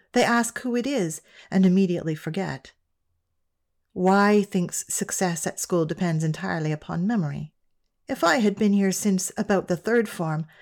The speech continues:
I would be much further up, but I wouldn't know so many things like Shakespeare and the gods of ancient Rome and Greece." "I am sad about it," says the mother, "because intellectually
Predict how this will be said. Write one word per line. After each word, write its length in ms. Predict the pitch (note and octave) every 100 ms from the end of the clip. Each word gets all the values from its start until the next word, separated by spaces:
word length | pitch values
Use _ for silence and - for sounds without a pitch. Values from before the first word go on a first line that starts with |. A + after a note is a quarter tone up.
| - -
I 100 | A3+
would 120 | A3
be 140 | A3
much 320 | G#3 B3+ -
further 340 | - F#3+ F3+ G#3+
up, 240 | F#3+ - _ _ _ _ _
but 120 | B3 B3+
I 80 |
wouldn't 400 | A#3+ C#4+ D#4 -
know 340 | G3 G#3+ A#3+ G3+
so 220 | - F#3+
many 220 | E3+ E3
things 360 | D#3 E3+ E3 F3
like 180 | F3+ F3+
Shakespeare 760 | - B3 - - E3+ D3+ D3 _ _ _ G3
and 120 | F#3+
the 80 | G3
gods 340 | A3 G#3 G3+
of 120 | F#3+
ancient 460 | F#3+ F#3+ F#3 E3 F#3+
Rome 240 | G#3 F#3
and 180 | E3 D#3+
Greece." 480 | A#3+ A#3+ D#3 - - _ _ _ _ _ _ _ _ _ G3+
"I 100 | A3+
am 160 | G#3+
sad 380 | - F#3 A3 A#3
about 320 | D3+ D3 C#3+
it," 180 | C#3 - _ _
says 220 | - D#3
the 100 | E3
mother, 400 | D#3+ D#3 D#3 D#3 _ _ _ _ _
"because 420 | G#3 A3+ G#3+ G3+ -
intellectually 1120 | A#3 G#3+ G#3+ G3 A3 - - F#3 E3+ D#3+ D#3